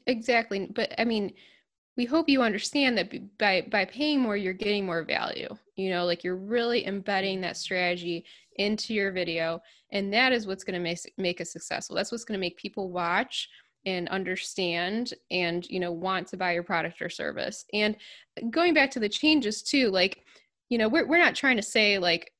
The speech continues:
you can never make a change, you know, like, you, everything's written in stone, but, but understand that the more changes you make, and especially if they're really drastic changes, that's where I think, uh,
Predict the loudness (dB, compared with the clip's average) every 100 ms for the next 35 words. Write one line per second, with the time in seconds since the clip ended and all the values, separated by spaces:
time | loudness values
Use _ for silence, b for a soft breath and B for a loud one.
0 | _ -8 -6 -4 -2 0 0 0 0 -2
1 | -4 2 6 8 6 6 6 4 4 6
2 | 6 6 4 2 -2 0 0 0 -2 -2
3 | -4 -4 -6 -6 0 2 2 2 0 2
4 | 2 0 B B B _ 0 4 4 4
5 | 2 2 4 4 2 0 -2 0 2 2
6 | 0 0 0 0 -4 -6 -2 2 2 2
7 | 0 -2 -2 2 2 4 0 0 -2 0
8 | 0 0 -2 0 0 0 -2 -2 0 0
9 | 2 4 4 4 0 0 2 2 2 2
10 | 2 0 -4 -6